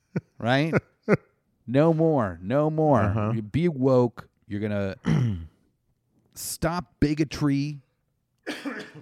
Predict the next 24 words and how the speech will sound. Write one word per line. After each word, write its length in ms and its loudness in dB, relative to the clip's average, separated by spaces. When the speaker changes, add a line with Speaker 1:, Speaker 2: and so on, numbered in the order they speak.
Speaker 1:
You're 140 2
gonna 160 4
sell 320 2
signs. 720 -2
Speaker 2:
Mm-hmm. 460 -2
Speaker 1:
You're 240 2
gonna 480 4
eventually 400 4
be 160 -2
seen 480 -2
as 600 -4
the 380 2
number 340 2
one, 640 0
uh, 420 -4
go-to 1120 2
person 380 0
to 80 -4
speak 400 -4
to 560 -4
if 160 -10
you 120 0
wanna 280 -2
open 580 -4